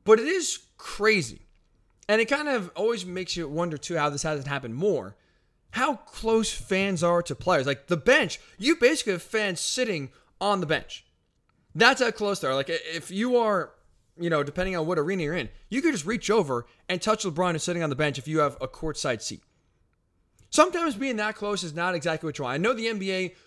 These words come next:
really wants to have fans feel like they're right on top of the floor, and they're the only sport where you,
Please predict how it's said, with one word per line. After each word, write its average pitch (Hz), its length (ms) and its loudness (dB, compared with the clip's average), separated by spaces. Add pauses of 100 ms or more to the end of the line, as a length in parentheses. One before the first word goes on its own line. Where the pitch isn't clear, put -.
(100)
really 202 240 -2
wants 196 240 -4
to 170 80 -6
have 160 200 -4
fans 160 300 -4
feel 170 140 -4
like 160 80 -6
they're 143 100 0
right 147 220 0
on 151 120 -2
top 151 200 -4
of 143 40 -14
the 131 60 -10
floor, 147 400 -2 (220)
and 160 100 -2
they're 185 140 2
the 175 160 -2
only 190 460 -2 (120)
sport - 640 -2 (540)
where 175 180 0
you, 165 160 -2